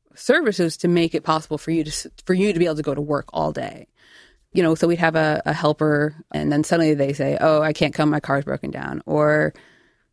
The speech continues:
they quit because the payment through Medicaid, which is how we got those services, um,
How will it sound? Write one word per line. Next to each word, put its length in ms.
they 100
quit 320
because 540
the 420
payment 500
through 260
Medicaid, 640
which 160
is 80
how 180
we 120
got 300
those 160
services, 540
um, 440